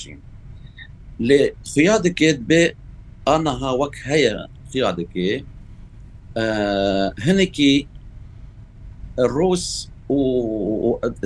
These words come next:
ترکا باڵ ئورتێ هەف کەتنە سەر ئەف ئتیفاقا وانی ئەستانە و سوچی اتیفاق کردنە سەر مەسەلا مانتیقا، ئە، وەک دەبێژن، ئە،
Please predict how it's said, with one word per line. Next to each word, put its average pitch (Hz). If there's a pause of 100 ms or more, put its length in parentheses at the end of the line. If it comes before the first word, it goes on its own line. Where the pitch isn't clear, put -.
(120)
ترکا 147
باڵ 160 (100)
ئورتێ 135
هەف 165 (100)
کەتنە 143 (140)
سەر 147 (600)
ئەف 143 (100)
ئتیفاقا 127
وانی 135 (100)
ئەستانە 123
و 117 (120)
سوچی 135
اتیفاق 139
کردنە 131 (100)
سەر 123
مەسەلا 117 (520)
مانتیقا، 120 (180)
ئە، 110 (200)
وەک 120
دەبێژن، 113 (560)
ئە، 104